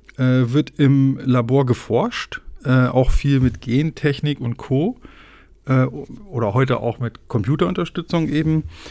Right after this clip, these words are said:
Also wird viel im Labor geforscht, dann gibt's ein Produkt und dann wird geguckt, zu welcher Krankheit könnte das denn passen.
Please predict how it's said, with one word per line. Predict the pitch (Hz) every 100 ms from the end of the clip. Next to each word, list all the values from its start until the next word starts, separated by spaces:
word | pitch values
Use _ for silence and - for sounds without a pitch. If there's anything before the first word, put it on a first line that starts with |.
| -
Also | 117 123
wird | 123 -
viel | - 147
im | 131 135
Labor | 123 117 117 120
geforscht, | 113 - 123 143 135
dann | 127
gibt's | 131 -
ein | 127
Produkt | - 110 - - - - _ -
und | 131
dann | 135
wird | 139 135
geguckt, | 131 131 -
zu | 117
welcher | 117 117
Krankheit | - 123 117 110
könnte | - 110
das | 101
denn | - 101
passen. | - 123 -